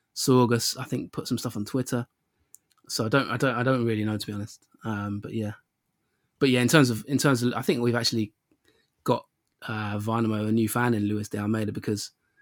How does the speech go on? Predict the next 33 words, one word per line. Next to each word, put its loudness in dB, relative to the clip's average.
I'm -4
pretty 4
sure 2
he 0
listened -2
to -6
the, -4
um, -6
David 2
Salini 0
interview, -6
and -4
ever -6
since -8
then, -2
I'm, -4
I'm -8
pretty -2
sure -2
he's -2
been -2
praising, -2
even, 4
even 6
mimicking, 6
even 8
sort 2
of, -2
like, 4
trotting 2
out 2
some 2
of -2